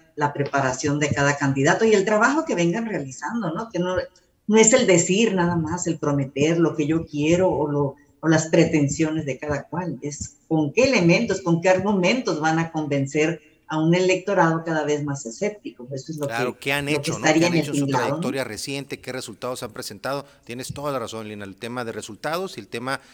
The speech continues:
Speaker 2: también, el tema de propuesta, el tema de cómo tengan las cosas bien aterrizadas de cara
Speaker 1: Pues
Speaker 2: hacia lo que viene en la, en lo que sería en la perspectiva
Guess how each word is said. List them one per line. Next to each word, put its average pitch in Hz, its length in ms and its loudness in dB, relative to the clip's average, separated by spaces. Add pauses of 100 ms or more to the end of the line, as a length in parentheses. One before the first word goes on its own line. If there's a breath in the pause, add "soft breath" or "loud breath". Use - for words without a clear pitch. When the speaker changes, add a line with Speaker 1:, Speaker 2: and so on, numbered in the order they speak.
(120)
Speaker 2:
también, 160 340 -6
el 160 100 -10
tema 147 240 -6
de 147 80 -4
propuesta, - 560 -8
el 92 80 -14
tema 127 300 -6
de 117 80 -6
cómo 131 300 -10
tengan 127 280 -8
las 107 100 -8
cosas 113 280 -14
bien 123 180 -8
aterrizadas 120 680 -6 (300 soft breath)
de 107 180 -10
cara 123 300 -2
Speaker 1:
Pues - 140 -12
Speaker 2:
hacia 113 240 -6
lo 104 120 -10
que 107 120 -14
viene 113 360 -10 (320 soft breath)
en 107 140 -10
la, 113 160 -10
en 113 80 -12
lo 107 100 -10
que 104 80 -12
sería 110 280 -8
en 110 40 -8
la 107 80 -8
perspectiva 107 600 -10